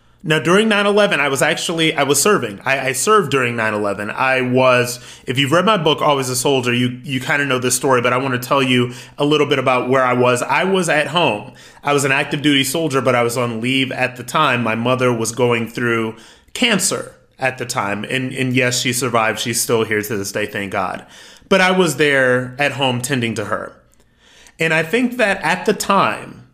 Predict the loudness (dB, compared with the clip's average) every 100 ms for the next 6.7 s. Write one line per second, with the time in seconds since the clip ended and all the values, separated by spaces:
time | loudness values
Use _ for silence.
0 | _ 0 2 2 0 0 -4 -2 0 0
1 | -2 -2 -2 -2 0 0 0 0 -4 -6
2 | -12 -12 -14 -20 -20 _ _ _ _ _
3 | _ _ _ -2 2 2 2 0 0 0
4 | 2 4 2 0 -2 0 0 0 0 -2
5 | -2 -2 -2 -2 -2 -2 -4 -2 0 0
6 | 2 0 0 -2 -4 -10